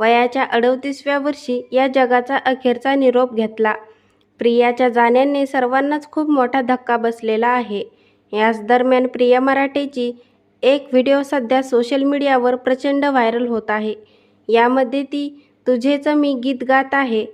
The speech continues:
या मालिकेला का सोडती याबद्दल तिने सांगितलं आहे की, मी प्रिया मराठे प्रेक्षकांनो, तुम्ही मला तुझेच मी गीत गात आहे या तुमच्या आवडत्या मालिकेत मोनिका कामत ही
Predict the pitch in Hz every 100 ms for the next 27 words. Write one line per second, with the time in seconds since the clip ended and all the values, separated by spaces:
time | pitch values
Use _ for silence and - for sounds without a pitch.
0 | _ 208 233 254 262 269 277 262 247 247
1 | 262 285 285 277 262 247 240 262 247 254
2 | 247 233 247 269 269 247 254 247 226 226
3 | 226 240 226 208 196 _ _ _ _ -
4 | 285 294 285 294 285 262 262 269 294 277
5 | 247 240 240 233 226 - 277 277 277 233
6 | 226 226 _ _ - 277 285 302 277 269
7 | 277 277 233 262 262 285 277 262 233 254
8 | 247 233 247 247 269 233 220 220 - _
9 | _ 202 226 247 254 _ _ _ - 247
10 | 240 277 - 247 254 269 277 269 254 254
11 | 269 262 247 247 240 240 262 262 269 269
12 | 277 269 247 240 - 262